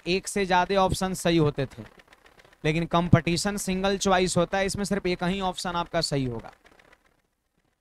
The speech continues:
Rare case में maybe हो सकता है, अगर दो option सही रहेगा, ए और B, देखो सी,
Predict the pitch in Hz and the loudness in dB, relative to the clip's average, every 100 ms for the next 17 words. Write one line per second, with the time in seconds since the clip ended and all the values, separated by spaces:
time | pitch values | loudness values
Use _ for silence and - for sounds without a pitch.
0 | - 156 180 214 240 - 220 220 220 220 | -2 2 2 2 -2 -2 -2 -2 -2 -2
1 | 208 226 208 214 226 208 208 190 175 - | 0 2 4 2 0 -2 0 0 -2 -4
2 | 214 220 214 214 214 214 214 214 214 - | 0 0 -2 -8 -8 -6 -4 -2 -4 -4
3 | 202 208 202 208 220 214 156 - _ _ | -2 4 4 2 0 -2 -4 -8 _ _
4 | _ 160 170 175 - 202 | _ -4 -2 -2 -2 -6